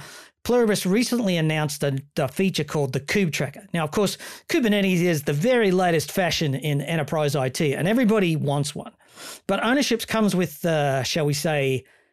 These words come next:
special needs to keep it working. And Kube Tracker is a tool from Pluribus Networks which integrates with the controller, the Kube A P I, and so that we can start to know where the containers and services are located in your data center fabric.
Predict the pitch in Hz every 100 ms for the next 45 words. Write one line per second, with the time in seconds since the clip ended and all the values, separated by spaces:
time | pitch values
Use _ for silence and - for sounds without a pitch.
0 | - - - 196 226 180 185 151 135 -
1 | - - - 185 151 135 143 143 - -
2 | - - - - 185 185 - 359 - 226
3 | 175 180 175 - 170 156 156 147 - 233
4 | 175 190 170 147 185 160 151 160 156 143
5 | - - - 165 - 240 269 220 185 -
6 | 175 170 165 165 - - 208 156 143 175
7 | - 202 180 170 165 160 151 151 - -
8 | - - - 170 156 202 190 190 180 185
9 | 175 - 202 202 196 175 185 185 170 165
10 | 160 156 147 143 190 190 185 175 - 156
11 | 143 214 277 226 - 131 135 - - -
12 | 147 143 180 175 175 139 143 147 160 165
13 | 160 151 143 143 143 143 127 160 139 -